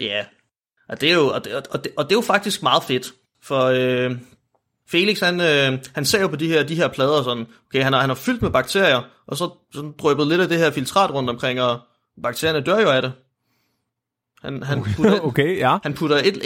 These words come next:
Speaker 1: eller andet,
Speaker 2: filtratet.
Speaker 1: ja, han, han putter et eller andet på, som der på en eller anden måde bare sådan laver, laver de der, de der huller i petriskålen, hvor der ikke, ikke gror nø-, nogen bakterier overhovedet.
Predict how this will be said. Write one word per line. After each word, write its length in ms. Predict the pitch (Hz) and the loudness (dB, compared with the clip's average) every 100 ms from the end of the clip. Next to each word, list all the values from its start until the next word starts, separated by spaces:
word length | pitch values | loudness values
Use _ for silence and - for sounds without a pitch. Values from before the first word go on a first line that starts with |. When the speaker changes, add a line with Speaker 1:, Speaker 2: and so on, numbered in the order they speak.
| - | 0
Speaker 1:
eller 120 | 190 | 2
andet, 100 | 202 | 2
Speaker 2:
filtratet. 420 | 185 160 117 104 - - | 4 2 0 -4 -10 -2
Speaker 1:
ja, 160 | 160 | -2
han, 200 | 196 170 | 0 -4
han 160 | 156 170 | -4 -6
putter 200 | 160 160 | -2 0
et 40 | 214 | 0
eller 140 | 220 | 0
andet 500 | 214 220 175 151 - - _ _ _ _ | -2 0 0 -2 -6 -12 _ _ _ _
på, 220 | - 226 233 | 0 2 2
som 140 | 175 | 0
der 120 | 135 | -4
på 60 | 147 | -2
en 100 | 190 | -2
eller 120 | 180 | -2
anden 120 | 170 | -2
måde 180 | 160 170 165 | -2 0 2
bare 160 | 165 | 2
sådan 400 | 165 160 147 135 - - - - | 0 -6 -4 -6 -8 -16 -18 -2
laver, 340 | 143 165 165 | 2 4 4
laver 180 | 156 170 | 4 2
de 160 | 175 | 0
der, 340 | 165 165 147 139 | 0 2 2 2
de 80 | 165 | -2
der 460 | 165 147 139 131 | 0 2 2 2
huller 520 | 120 147 147 214 196 - _ _ - | 0 0 2 2 -2 -10 _ _ -12
i 80 | 139 | -4
petriskålen, 680 | 170 175 185 - 139 120 | 0 0 -2 -2 0 0
hvor 160 | 131 151 | 2 2
der 100 | 160 | 2
ikke, 300 | 165 160 - | 0 -4 -4
ikke 180 | 156 - | -6 -6
gror 440 | - 165 - - | -2 0 0 -2
nø-, 480 | 147 143 139 135 131 | -4 0 4 4 4
nogen 180 | 131 151 | 2 0
bakterier 300 | 135 - 139 | -2 0 0
overhovedet. 380 | 123 131 135 | 2 2 2